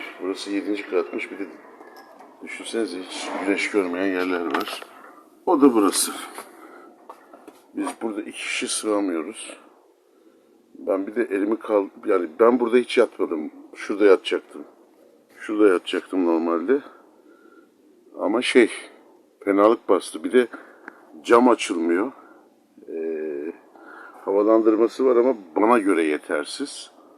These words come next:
Ee, ya ne bileyim ya.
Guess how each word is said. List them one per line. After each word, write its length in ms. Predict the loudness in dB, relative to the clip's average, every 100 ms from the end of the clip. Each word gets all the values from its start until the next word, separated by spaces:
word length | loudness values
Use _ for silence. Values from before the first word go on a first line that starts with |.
| _ _ _ _ _ _ _ -14 -6
Ee, 320 | -4 -4 -6 -8 -16 -16 -18 -20 -20 -20 -20 -20 -12
ya 160 | -4 0
ne 180 | 2 2
bileyim 260 | 0 -4
ya. 180 | -4 -6